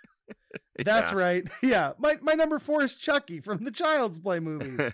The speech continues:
Speaker 2: <laughs>
Speaker 1: Andy's mom just wanted to give the kid what he wanted for his birthday, and instead,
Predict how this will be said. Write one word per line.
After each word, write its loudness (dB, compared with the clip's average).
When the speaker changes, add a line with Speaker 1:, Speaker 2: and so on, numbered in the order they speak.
Speaker 2:
<laughs> -10
Speaker 1:
Andy's 0
mom 0
just -6
wanted 0
to -4
give 0
the -4
kid 2
what -6
he -10
wanted -4
for 0
his -2
birthday, -2
and -6
instead, -2